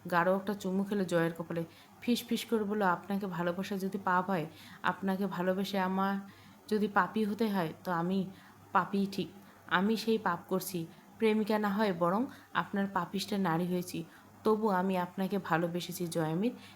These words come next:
একথা অন-, অন-, অনস্বীকার্য, একথা চিরধার্য।" জয়ের ঠোঁটে এক কোণ প্রসারিত হয়ে উঠল। অবচেতন কানে কথাগুলো শুনে ফেলল জয়। তরু আর বসল না, দৌড়ে বেরিয়ে গেল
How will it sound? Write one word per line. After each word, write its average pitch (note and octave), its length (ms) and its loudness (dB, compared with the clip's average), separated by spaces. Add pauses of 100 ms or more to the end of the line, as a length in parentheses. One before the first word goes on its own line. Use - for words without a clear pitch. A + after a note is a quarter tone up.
(120)
একথা B3 360 0
অন-, G3 240 4 (340)
অন-, G3 400 0 (460)
অনস্বীকার্য, G#3+ 880 0 (320)
একথা G3+ 360 -2
চিরধার্য।" F3+ 760 -2 (460)
জয়ের E3+ 320 2 (100)
ঠোঁটে F#3 420 -2 (600)
এক F#3 160 -4 (160)
কোণ G#3+ 200 -2
প্রসারিত G#3 480 -2
হয়ে G3 200 2
উঠল। E3+ 360 0 (340)
অবচেতন G3+ 640 0
কানে G3+ 360 2
কথাগুলো F#3+ 420 -2
শুনে F#3+ 260 -2
ফেলল F#3 280 -2
জয়। E3 260 2 (440)
তরু F#3 240 2
আর F3+ 220 4
বসল F3 340 -2
না, D#3+ 180 -2 (240)
দৌড়ে F#3+ 360 2
বেরিয়ে F3+ 340 0
গেল F#3+ 260 0